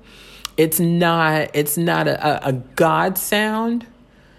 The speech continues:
I know it's a principality that doesn't belong to me.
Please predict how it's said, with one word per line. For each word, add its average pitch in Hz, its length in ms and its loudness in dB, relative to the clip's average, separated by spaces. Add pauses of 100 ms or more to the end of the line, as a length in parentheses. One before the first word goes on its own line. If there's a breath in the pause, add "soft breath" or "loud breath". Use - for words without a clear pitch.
(320 soft breath)
I 156 120 2
know 165 640 4
it's 156 200 -2
a 156 40 -2
principality 151 880 -2
that 135 180 -4
doesn't 143 320 0
belong 131 500 -2
to 139 140 -10
me. 131 380 -10